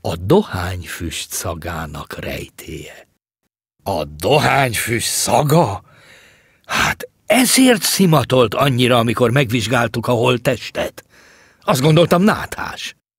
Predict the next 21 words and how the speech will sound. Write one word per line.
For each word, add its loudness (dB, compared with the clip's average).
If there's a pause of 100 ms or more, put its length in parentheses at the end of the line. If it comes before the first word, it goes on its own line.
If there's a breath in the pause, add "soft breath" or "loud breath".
(300)
Tévedett. -6 (760)
Mindig 0
azt -2
hittem, -6 (580)
csak 0
a 2
szürke 0
állománya -2
teszi, -2 (280 loud breath)
folytatta -8
gyanakodva -8
Jeb. -8 (720 loud breath)
Nem 0
mondja, -4
hogy -8
a -6
szaglása -4
is -4
kifinomultabb, 2
mint -6
a -4